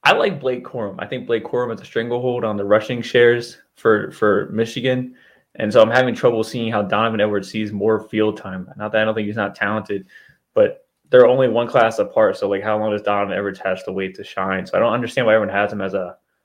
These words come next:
top ten guy when we have to wait so long to figure it out, probably.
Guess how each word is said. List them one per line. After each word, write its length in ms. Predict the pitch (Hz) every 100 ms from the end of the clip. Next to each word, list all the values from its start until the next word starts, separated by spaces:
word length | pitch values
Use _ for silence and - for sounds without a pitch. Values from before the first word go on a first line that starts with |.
| _ _ _ _ _
top 320 | - 107 -
ten 280 | - 107 98
guy 300 | 104 98 98
when 140 | 95
we 100 | 95
have 220 | 101 92
to 100 | 95
wait 400 | 90 90 90 82
so 160 | - -
long 240 | 92 87
to 60 | 92
figure 260 | 85 87 80
it 60 |
out, 360 | 85 - - _
probably. 480 | - - - -